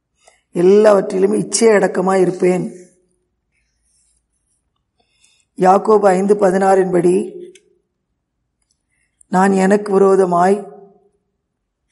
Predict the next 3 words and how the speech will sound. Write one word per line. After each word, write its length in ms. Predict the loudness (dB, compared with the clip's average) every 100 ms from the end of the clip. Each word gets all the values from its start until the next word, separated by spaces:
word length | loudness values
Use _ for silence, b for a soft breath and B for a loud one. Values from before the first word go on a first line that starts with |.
| _ _ _ _
குற்றம் 340 | -8 0 0
செய்தவர்களை 580 | 2 0 2 2 2 2
மன்னிக்கிறேன். 840 | 0 -2 -2 -2 -4 -4 -6 -16